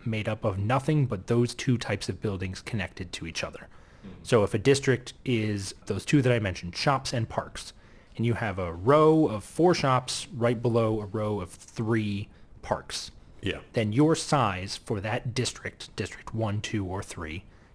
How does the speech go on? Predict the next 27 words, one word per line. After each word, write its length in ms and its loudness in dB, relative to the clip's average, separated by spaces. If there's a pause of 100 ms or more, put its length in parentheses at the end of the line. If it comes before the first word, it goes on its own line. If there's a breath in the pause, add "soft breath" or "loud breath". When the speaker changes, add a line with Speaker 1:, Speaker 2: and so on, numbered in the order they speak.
Speaker 1:
is 160 -4
seven. 480 -4 (380)
Speaker 2:
Mm-hmm. 260 0 (480)
Speaker 1:
And 100 0
at 80 -6
the 140 2
end 140 6
of 80 -2
the 80 -2
game, 500 2 (580 soft breath)
you 200 -4
score 320 2
points 680 -2
similar 680 4
to 160 -2
factories, 880 -4 (120)
where 480 -4 (520 soft breath)
whichever 400 4
city 280 2
has 260 -4
the 120 -6
largest 540 2
district 420 -4
of 80 -4
any 180 -4
given 240 -6
type 400 0